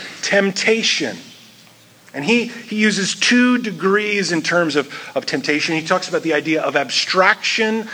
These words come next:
and then of allurement, okay? Abstraction is, is we're all to be living toward God, right? We're to be walking in the fear of the Lord, walking in the ways of God and in, in the ways of his commandments. And allurement is, I mean, uh, abstraction is,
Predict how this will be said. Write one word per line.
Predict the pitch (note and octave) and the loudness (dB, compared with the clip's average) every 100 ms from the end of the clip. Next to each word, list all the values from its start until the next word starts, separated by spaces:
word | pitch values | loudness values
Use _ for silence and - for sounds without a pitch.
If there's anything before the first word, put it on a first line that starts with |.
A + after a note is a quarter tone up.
| - | -10
and | C3+ | -4
then | D#3 E3 | 0 0
of | D#3 - - - | -2 -4 -16 0
allurement, | D3+ D#3 F3+ F#3 F3 C3+ - - B2 | 2 6 6 6 4 0 -6 -12 -12
okay? | - D3 D#3 - - | 2 2 2 -10 -6
Abstraction | D3 - - G#3+ B3+ C4 G3+ E3+ | -6 -4 0 4 4 2 0 2
is, | D#3 - - - | 2 -2 -14 -10
is | C3+ | -10
we're | D3+ F#3 F#3 | -2 2 6
all | A3+ D4 | 6 6
to | D4 | 2
be | G3 F3 | -2 4
living | E3 F#3 G#3+ A3+ A3 | 6 6 4 2 0
toward | A3 F#3+ F3+ D3+ | 2 2 2 0
God, | D#3+ D3+ A2+ | 0 0 2
right? | B2+ E3 | 2 2
We're | F3 | 0
to | F#3+ | 0
be | F3 | 0
walking | D#3 E3+ G#3 B3 A#3+ F#3+ | 2 4 4 4 0 -2
in | |
the | E3 | -2
fear | D#3+ A3 G#3+ A3 | -4 -4 2 2
of | G3+ | 4
the | |
Lord, | G3 F#3+ D3+ | 2 2 4
walking | F#3+ G3+ G#3+ | 2 2 -2
in | G3+ F3+ | -2 0
the | |
ways | E3 F3+ G3+ A#3+ A3+ | 2 4 2 2 -4
of | E3+ | -8
God | D#3 D#3+ D3+ D#3 - - - | -4 0 0 -2 -8 -18 -6
and | D3 | 0
in, | D3 D3+ D3+ - | 0 0 -6 -8
in | D3+ | -4
the | D3+ | -2
ways | C#3+ F3 G3+ F#3 | 2 2 0 -6
of | |
his | E3 - | -10 -8
commandments. | D#3 D#3 D#3+ B2 G#2 - - - | -4 -2 -2 -4 -8 -14 -18 -6
And | C#3 C#3+ | -6 -2
allurement | D#3 E3+ B3 D#4+ C4 C#3+ C3+ - - - | -2 2 4 4 4 -2 -8 -12 -16 -10
is, | D3 C#3+ | -8 -4
I | C#3+ | 0
mean, | D#3+ D#3+ | 2 2
uh, | |
abstraction | D#3 D3 D#3+ - - A3+ - - F#3+ | 4 4 2 -2 2 2 2 -2 -2
is, | E3+ | -4